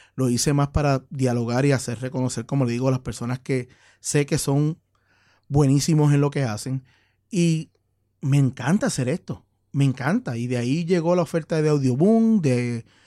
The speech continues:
de ahí la gente me pidió que grabara porque mucha gente no le gusta escuchar. Por cierto, esto que voy a hacerlo solamente lo voy a hacer en, en audio. No lo voy a estar haciendo en video. Este, y no sé,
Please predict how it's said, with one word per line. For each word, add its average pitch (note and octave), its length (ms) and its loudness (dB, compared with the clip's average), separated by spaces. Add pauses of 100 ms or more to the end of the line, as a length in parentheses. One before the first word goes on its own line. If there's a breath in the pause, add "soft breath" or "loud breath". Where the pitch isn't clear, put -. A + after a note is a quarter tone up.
(440 soft breath)
de B2+ 160 0
ahí E3 520 0
la C#3+ 180 0
gente D3+ 320 0
me D#3+ 140 2
pidió C#3+ 360 0
que D3 160 -2
grabara C#3 600 0
porque C3+ 240 -6
mucha B2 260 -4
gente C3+ 280 2
no B2 80 2
le B2+ 100 2
gusta C3 260 -2
escuchar. A#2+ 580 -6 (360 soft breath)
Por C#3 160 0
cierto, D#3 340 -2
esto C#3 280 -6
que D3+ 80 -2
voy D3 160 2
a C#3+ 40 0
hacerlo C3+ 320 -2
solamente B2 460 -6
lo C3 100 -2
voy B2 120 -2
a - 20 -2
hacer B2+ 220 -6
en, B2 320 -6 (140)
en C#3 160 -4
audio. A2+ 340 -2 (340 soft breath)
No A2 240 -4
lo A#2 120 -4
voy A#2+ 160 -4
a - 20 -6
estar B2 240 -10
haciendo A#2+ 480 -2
en A#2+ 100 2
video. A#2+ 380 0 (500 loud breath)
Este, B2+ 1120 -2 (1400 soft breath)
y E3+ 400 2 (580 loud breath)
no F3 120 2
sé, G#3 280 2